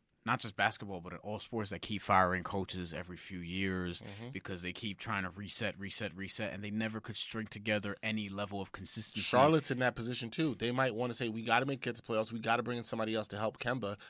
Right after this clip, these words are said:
Speaker 2: because Jeremy Lamb is the second player, best player on the team, and that's not good."
Speaker 1: And you don't wanna waste the prime years of those guys because Kemba Walker is somebody who is pretty much the same age as John Wall, I think. He's also twenty-seven, twenty-eight years
Speaker 2: But here's
Speaker 1: old,
Speaker 2: the problem.
Speaker 1: and he's about to hit free agency.
Speaker 2: He, he, they're another good one. But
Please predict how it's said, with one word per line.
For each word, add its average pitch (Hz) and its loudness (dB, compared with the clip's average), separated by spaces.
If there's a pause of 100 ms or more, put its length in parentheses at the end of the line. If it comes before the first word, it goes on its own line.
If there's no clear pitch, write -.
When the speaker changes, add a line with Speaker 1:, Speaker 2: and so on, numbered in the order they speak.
(140)
Speaker 2:
because 107 -2
Jeremy 117 4
Lamb 117 2
is 101 -4
the 101 -6
second 107 0
player, 110 0
best - -6
player 113 0
on 101 -2
the 95 -6
team, 123 -2
and 95 -6
that's 107 0
not 101 -2
good." 101 -2
Speaker 1:
And 113 2
you 123 6
don't 151 10
wanna 143 8
waste 135 6
the 120 0
prime 131 4
years 127 4
of 113 0
those 95 -6
guys 95 -8
because - -14
Kemba 135 6
Walker 147 8
is 104 0
somebody 117 0
who 107 -2 (100)
is 110 -6 (300)
pretty 160 6
much 170 6
the 135 -2
same 147 4
age 147 4
as 139 4
John 143 6
Wall, 175 6
I 87 4
think. 85 -6
He's 90 -8
also 120 0
twenty-seven, 113 0
twenty-eight 110 0
years 120 2
Speaker 2:
But 113 2
here's 113 6
Speaker 1:
old, 110 4
Speaker 2:
the 117 -2
problem. 127 10
Speaker 1:
and 151 6
he's 143 4
about 123 4
to 98 2
hit 98 -4
free 85 -4
agency. 60 -10
Speaker 2:
He, 120 0
he, 113 0
they're 135 4
another 135 2
good 117 -2
one. 95 -4 (380)
But 107 -10